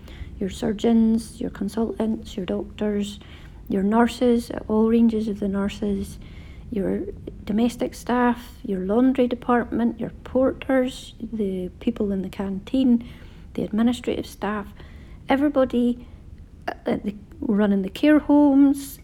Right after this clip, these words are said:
everybody that you could possibly think in any N H S, N H S staff. The National Health Service has never been so needed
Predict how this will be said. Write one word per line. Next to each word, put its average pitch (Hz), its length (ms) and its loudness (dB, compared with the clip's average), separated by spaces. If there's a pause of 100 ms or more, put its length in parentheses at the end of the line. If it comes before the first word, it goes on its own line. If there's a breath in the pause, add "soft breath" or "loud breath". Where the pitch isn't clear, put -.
(140)
everybody 262 560 2
that 214 300 0 (280)
you - 120 -8 (200)
could 202 220 -8
possibly 233 560 -2
think 196 380 -6
in 202 140 -4
any 220 440 0
N 190 100 0
H 269 320 -6 (240)
S, - 360 -8 (360)
N 233 260 4
H - 320 -2 (920)
S 202 340 -2
staff. - 640 -6 (2000 loud breath)
The 214 80 -2
National 254 340 4
Health 233 200 4
Service 220 380 -2
has 196 140 -4
never 214 300 0
been 196 340 0 (1700)
so - 300 0
needed 202 360 0